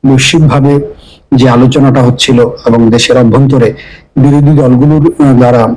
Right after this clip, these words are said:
এই মোদী সরকার, বিশেষ করে বিজেপি শাসিত সরকার যে ধরনের চাপের মধ্যে রয়েছিল, এই চাপটা কমে গেল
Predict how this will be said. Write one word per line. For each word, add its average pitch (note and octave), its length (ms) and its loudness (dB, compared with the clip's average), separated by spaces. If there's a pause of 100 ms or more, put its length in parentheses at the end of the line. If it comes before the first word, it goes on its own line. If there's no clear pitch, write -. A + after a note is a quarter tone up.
এই A#2 180 2
মোদী C#3 280 2
সরকার, B2 360 -2
বিশেষ A2 320 -2
করে B2+ 160 -4
বিজেপি C3 440 2
শাসিত - 440 -2 (500)
সরকার C3 360 -2
যে C3 140 2
ধরনের B2+ 300 0
চাপের F#3 340 -2
মধ্যে C#3 340 0
রয়েছিল, B2 420 -2 (600)
এই C#3+ 140 0
চাপটা C3+ 340 -4
কমে C3+ 280 0
গেল E3 200 0